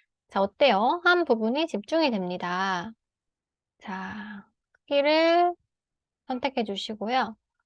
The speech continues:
확인 완료 눌러보세요. 다시 또 확인 눌러주시면 자, 이렇게 사진 네모에서 동그라미 모양으로 나오죠.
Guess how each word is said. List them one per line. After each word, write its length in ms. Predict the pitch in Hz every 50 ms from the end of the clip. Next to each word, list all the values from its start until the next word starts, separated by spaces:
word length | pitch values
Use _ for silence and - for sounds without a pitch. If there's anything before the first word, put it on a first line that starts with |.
| _ _ -
확인 380 | - 359 370 370 370 370 359
완료 240 | 320 214 202 208 208
눌러보세요. 560 | 190 180 175 180 185 180 196 - - 190 175 - _ _ _ _ _ _ _ _ _ _ _ _ _ _ _ _ _ _ _ _ _ _ _ _ _
다시 220 | - 208 202 - -
또 100 | - 240
확인 320 | 247 285 294 285 294 247
눌러주시면 640 | 202 190 196 202 220 208 - - 262 302 294 220 214 _ _ _ _ _ _ _ _ _ _ _ _ _ _ _ -
자, 60 | 233 -
이렇게 680 | - 262 277 330 359 370 370 - - - 185 175 - _
사진 400 | _ - - 359 392 403 415 370
네모에서 440 | 285 220 202 220 240 247 240 262 269
동그라미 680 | 269 - - 233 233 269 311 403 415 427 392 349 285
모양으로 380 | 233 202 190 190 190 190 190 185
나오죠. 760 | 175 165 165 190 220 208 190 175 185 226 220 208 180 170 175